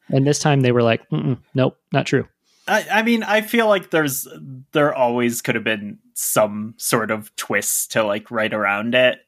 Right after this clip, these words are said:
Speaker 2: Uh, like, there could,
Speaker 1: Hmm.
Speaker 2: like,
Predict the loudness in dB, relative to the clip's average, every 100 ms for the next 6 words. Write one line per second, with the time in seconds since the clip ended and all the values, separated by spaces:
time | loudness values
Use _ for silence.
0 | _ -6 -2 0 -2 -6 -14 -16 _ _
1 | -20 -4 -2 -2 -6 _ _ _ _ _
2 | _ _ _ _ _ _ -2 2 4 4
3 | 2 0